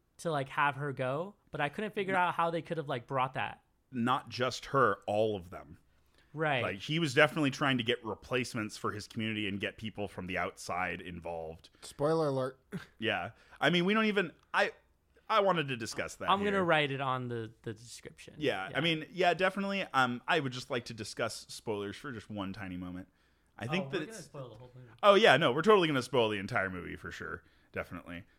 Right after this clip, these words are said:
Speaker 2: Um, and I don't feel, think that if, if you, yeah, so be warned that we, everything is going to be spoiled from here on out,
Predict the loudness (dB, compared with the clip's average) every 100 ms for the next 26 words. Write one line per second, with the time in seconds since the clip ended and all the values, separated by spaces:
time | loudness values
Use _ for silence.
0 | _ 0 4 4 2 -4 _ 0 2 2
1 | -2 -4 -2 0 0 0 -2 -6 -8 -2
2 | -2 -2 -6 _ _ _ _ -6 -6 -6
3 | -14 -6 -4 -4 -8 -12 -2 4 6 4
4 | 2 -4 -6 -6 -2 0 2 2 0 -2
5 | -4 -4 -4 -6 -6 -4 -4 -6 -8 -6
6 | -4 -4 -6